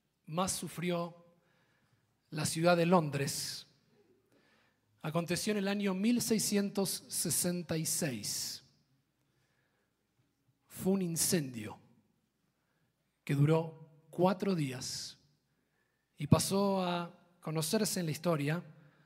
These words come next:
como The Great Fire of London.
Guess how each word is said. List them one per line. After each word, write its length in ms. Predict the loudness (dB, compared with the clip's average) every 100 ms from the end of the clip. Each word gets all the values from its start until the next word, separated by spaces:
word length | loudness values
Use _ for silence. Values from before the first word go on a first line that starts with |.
| _ _ _ _
como 480 | -6 -6 -6 -10 -20 -6
The 120 | -4
Great 440 | 2 2 2 -4
Fire 540 | -14 -8 -6 -6 -10 -12 -12
of 220 | -8 -4
London. 400 | -2 -2 -4 -14